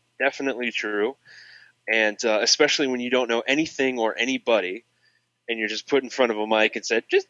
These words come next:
go ahead, just talk." <laughs> It's very difficult.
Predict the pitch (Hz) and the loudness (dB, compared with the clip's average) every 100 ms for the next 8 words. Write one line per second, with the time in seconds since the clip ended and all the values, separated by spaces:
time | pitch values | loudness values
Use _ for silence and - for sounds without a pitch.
0 | - 339 311 - - _ - - 107 - | 2 4 6 2 -2 _ -16 -6 -4 -4
1 | - _ - - _ _ _ _ _ _ | -10 _ -20 -20 _ _ _ _ _ _
2 | _ _ _ _ _ _ 539 - 453 - | _ _ _ _ _ _ -6 -4 -6 -4
3 | 415 - - - 196 196 170 156 139 120 | -4 -4 -6 -2 4 6 6 4 2 0
4 | 104 92 67 - | -6 -8 -10 -14